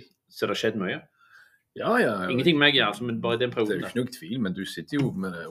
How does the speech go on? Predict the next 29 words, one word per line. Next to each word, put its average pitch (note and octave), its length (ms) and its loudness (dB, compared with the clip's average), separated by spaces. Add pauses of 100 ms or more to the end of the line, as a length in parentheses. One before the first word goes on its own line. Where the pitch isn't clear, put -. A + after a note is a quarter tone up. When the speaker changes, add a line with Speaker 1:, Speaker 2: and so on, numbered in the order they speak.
(400)
Speaker 2:
øverste A#2+ 240 4
organet A#2+ 440 8
som, A2+ 140 0 (260)
som A2 140 0
vi G#2+ 60 0
snakket A#2 220 2
om A2+ 60 2
tidligere. G#2 540 2
Det, G2+ 120 -4 (300)
nei, G#2 200 2
jeg, C3+ 200 6
jeg, A#2+ 220 2 (140)
jeg G#2 540 -4
synes - 240 -14
det C#3+ 200 -2
er, F2+ 220 -6 (320)
jeg, G#2 180 -12 (100)
jeg A#2 100 2
synes A#2+ 120 -2
det A#2 80 8
har G#2+ 80 4
vært G#2 100 4
en G2+ 120 -6
positiv G#2 500 -6
vind F#2+ 240 -6
i, F2+ 80 -10 (320)
i F#2+ 160 -12 (380)
mange E2+ 300 -18
år, D3 220 0